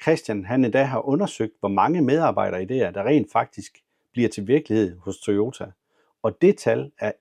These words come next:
intet mindre end chokerende, men det kommer vi til senere i episoden. Men lad mig starte med Toyotas størrelse. For når vi taler om Toyota, taler vi ikke bare om en stor spiller. Vi taler om en global kæmpe,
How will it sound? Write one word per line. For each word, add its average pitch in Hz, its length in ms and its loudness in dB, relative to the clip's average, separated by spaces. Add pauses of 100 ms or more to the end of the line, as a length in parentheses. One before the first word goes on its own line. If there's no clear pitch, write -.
intet 190 420 0
mindre 113 520 -4
end 101 100 -4
chokerende, 101 560 -2 (320)
men 104 120 -4
det 131 100 -4
kommer 151 220 2
vi 95 100 -4
til 113 240 -6 (180)
senere 101 400 -2
i 101 140 -8
episoden. 90 440 -14 (1080)
Men 120 80 2
lad 139 100 4
mig 139 100 0
starte 139 360 2
med 120 120 0
Toyotas 110 400 -2
størrelse. 92 500 -6 (920)
For 123 80 4
når 123 100 4
vi 123 80 0
taler 160 260 4
om 117 80 -2
Toyota, 123 500 0 (320)
taler 113 240 4
vi 107 120 2
ikke 131 140 0
bare 113 260 2
om 110 160 -8
en 95 80 -6
stor 139 400 0
spiller. 87 380 -10 (600)
Vi 135 100 2
taler 139 360 2
om 113 280 -4
en 107 120 -4
global 104 540 0 (100)
kæmpe, 131 460 0